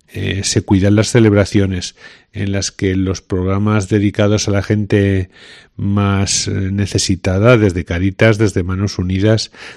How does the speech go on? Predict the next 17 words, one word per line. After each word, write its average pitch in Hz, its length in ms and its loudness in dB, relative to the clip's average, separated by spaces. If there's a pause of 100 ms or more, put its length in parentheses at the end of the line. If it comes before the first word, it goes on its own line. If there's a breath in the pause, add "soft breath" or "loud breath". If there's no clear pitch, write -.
desde 104 280 0
los 98 200 2
misioneros 101 720 0
que 101 140 -2
desde 92 320 -2
Teruel 101 500 0
trabajan 98 720 -6 (560 soft breath)
en 101 160 -4
tantos 104 360 0
países 104 360 0
del 101 160 2
mundo, 104 480 0
es - 140 -8
una 95 160 -2
realidad 92 420 0
muy 107 240 4
rica. 87 400 -6